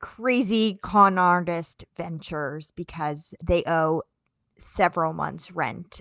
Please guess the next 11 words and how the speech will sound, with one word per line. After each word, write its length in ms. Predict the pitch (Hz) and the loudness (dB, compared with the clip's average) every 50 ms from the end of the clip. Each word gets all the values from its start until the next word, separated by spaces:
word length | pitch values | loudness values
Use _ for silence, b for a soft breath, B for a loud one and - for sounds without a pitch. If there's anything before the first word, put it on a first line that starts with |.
| - _ | -10 _
of 100 | - - | -10 -8
five 260 | - - 139 165 - | -2 -4 -4 -2 -2
hundred 260 | 190 190 196 214 202 | -4 -2 -2 0 6
dollars 400 | 196 165 156 160 170 175 170 175 | 8 8 8 8 6 0 -2 -2
a 40 | 170 | -2
month 380 | 165 139 135 143 156 165 - | 0 0 -2 -2 -6 -10 -14
for 160 | - - - 170 | -14 -10 -8 -4
their 160 | 151 139 139 | 0 0 0
apartment, 500 | 143 - - 160 - - - 143 - - | -2 -2 -6 -6 -6 -6 -8 -10 -8 -6
which 200 | 170 180 - - | -6 -6 -6 -6
is 120 | - - | -12 -6